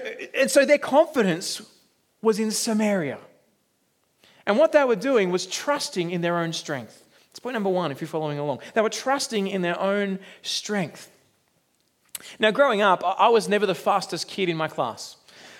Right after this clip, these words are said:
I was never the kid that was picked first to jump into the sports team.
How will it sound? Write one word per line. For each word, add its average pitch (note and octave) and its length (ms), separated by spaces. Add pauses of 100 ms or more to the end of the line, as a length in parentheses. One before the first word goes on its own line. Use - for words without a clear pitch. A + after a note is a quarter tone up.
I - 20
was E3+ 80
never F#3+ 140
the F3+ 60
kid G#3 180
that G3 80
was D#3 120
picked - 220
first F#3+ 520
to E3 60
jump F3 280
into E3 160
the D3+ 80
sports G3 500
team. G3 460